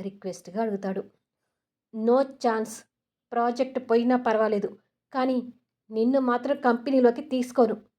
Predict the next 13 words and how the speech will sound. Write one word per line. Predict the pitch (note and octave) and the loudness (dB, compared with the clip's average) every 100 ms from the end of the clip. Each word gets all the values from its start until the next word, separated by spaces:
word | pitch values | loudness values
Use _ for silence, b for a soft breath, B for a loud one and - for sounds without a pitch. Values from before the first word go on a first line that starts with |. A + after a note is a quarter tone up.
| _ _ - | _ _ -18
అంటుంది | G#3+ G3 G3 F#3+ | -12 -10 -8 -4
మొండిగా. | B3 G3+ F#3 F3 F#3 _ _ _ _ _ _ _ _ _ C#4+ | -4 -4 -8 -10 -10 _ _ _ _ _ _ _ _ _ -4
కళ్యాణ్ | C4+ C#4 C4 - | -2 0 -2 -4
వస్తున్న | G#3 G#3+ - C4 | -2 -2 -2 -4
కోపాన్ని | B3 A#3 G#3 A3+ A3+ A3 - | -2 -2 0 0 -2 -4 -10
కంట్రోల్ | G#3 F#3+ A#3+ B3 | -10 -6 -4 -2
చేసుకుంటూనే, | A3+ G3+ - G3 G3+ G3 B3 B3 - _ _ _ _ _ _ _ _ _ _ | -2 -6 -6 -8 -6 -4 -6 -8 -18 _ _ _ _ _ _ _ _ _ _
"అలా | A3+ B3+ | 0 2
మాట్లాడకు | B3 A3+ A#3 C4 B3+ | 2 -2 0 0 2
మైథిలి, | A#3 G#3 G#3 G#3+ G#3 _ _ _ - | 0 0 -2 -4 -6 _ _ _ -6
నీకు | C4+ C4+ | -4 0
నా | B3 A3+ | 0 2
మీద | A#3 B3 | 0 0